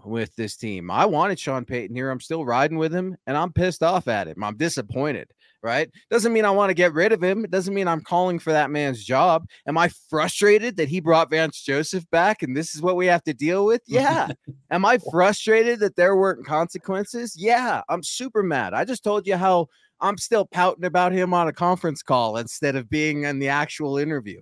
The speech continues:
Speaker 1: I mean, like, on Monday, that's, that's what Sean Payton is known to do. So, um, he, he's,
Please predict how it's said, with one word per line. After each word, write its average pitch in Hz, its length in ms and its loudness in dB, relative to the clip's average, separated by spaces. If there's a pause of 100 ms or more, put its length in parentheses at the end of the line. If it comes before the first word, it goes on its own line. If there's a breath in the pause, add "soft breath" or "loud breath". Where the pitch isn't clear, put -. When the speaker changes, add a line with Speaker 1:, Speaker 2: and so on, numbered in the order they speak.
Speaker 1:
I 139 140 -2
mean, 170 240 -2
like, 147 420 0
on 151 160 -2
Monday, 190 480 -2
that's, 175 340 -2 (300 soft breath)
that's 220 220 0
what 226 100 -2
Sean 196 240 0
Payton 175 320 -4
is 139 140 -2
known 143 220 -2
to 117 60 -8
do. 101 320 -6
So, 139 440 -4 (400 soft breath)
um, 147 520 -6 (280)
he, 175 200 -16
he's, 147 380 -8